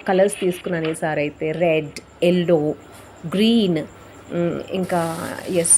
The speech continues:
ఇంకా ఫ్రూట్స్ తీసుకున్నా and ఇంకా శారీస్ అయితే ఇవన్నీ నేను బయట అన్నీ చూపించట్లేదు, కానీ, uh, అంత ఎమర్జెన్సీ టైంలో కూడా ఈ, ఈ వీడియో చేసేసాను నేను. <laughs> ఒక పక్క నేను పూజ చేయాలి, డెకరేషన్ చేయాలి,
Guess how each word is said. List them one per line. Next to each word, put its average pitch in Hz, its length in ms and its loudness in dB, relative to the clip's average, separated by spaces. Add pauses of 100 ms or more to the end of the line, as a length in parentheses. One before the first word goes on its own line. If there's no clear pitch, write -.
ఇంకా 170 220 -4
ఫ్రూట్స్ 180 360 -2
తీసుకున్నా 170 500 -6 (640)
and 185 120 0 (100)
ఇంకా 180 260 -6
శారీస్ 175 400 0
అయితే 208 200 -4
ఇవన్నీ 202 300 2
నేను 220 160 4 (540)
బయట 185 180 2 (100)
అన్నీ 233 240 0
చూపించట్లేదు, 240 800 -2
కానీ, 185 240 -2 (840)
uh, 185 240 -2 (380)
అంత 233 300 2 (120)
ఎమర్జెన్సీ 220 440 2 (100)
టైంలో 170 320 -2
కూడా 190 120 2 (140)
ఈ, - 20 4 (360)
ఈ 208 40 0 (100)
వీడియో 175 300 4
చేసేసాను - 520 -4
నేను. 147 200 -4
<laughs> 254 40 4 (1040)
ఒక 196 200 0
పక్క 175 260 -2
నేను 208 200 0
పూజ 180 180 4 (140)
చేయాలి, 262 500 2 (240)
డెకరేషన్ 170 460 -2
చేయాలి, 269 320 -2